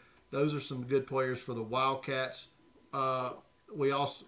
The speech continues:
I mean, we've, we've talked about Southern Cal a lot here. Anybody else that we haven't talked about, uh, that we need to look, that I need to look at in this game?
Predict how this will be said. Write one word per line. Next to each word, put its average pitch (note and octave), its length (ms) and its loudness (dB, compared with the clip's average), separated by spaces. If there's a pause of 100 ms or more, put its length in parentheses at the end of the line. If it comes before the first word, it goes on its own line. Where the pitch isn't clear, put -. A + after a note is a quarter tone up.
I D3+ 80 -8
mean, C#3+ 200 -2
we've, D3 200 -2
we've D#3+ 160 -2
talked D3 220 0
about B2+ 160 -2
Southern B2 300 -2
Cal B2 360 0
a B2 60 -6
lot A#2+ 360 2
here. A#2+ 340 -2
Anybody C#3+ 440 2
else C3 260 2
that A#2 120 -6
we A#2+ 140 -4
haven't B2+ 260 -4
talked C3 260 -6
about, B2 360 -4 (440)
uh, B2 180 -4
that B2 160 -2
we B2 100 -4
need A#2+ 180 -4
to A#2+ 80 -4
look, A#2+ 220 -2 (120)
that B2+ 120 -2
I B2 80 -2
need B2+ 160 -2
to B2 60 -2
look A#2+ 200 0
at A#2 140 -2
in A#2 100 -6
this A#2 140 -6
game? A2+ 240 -8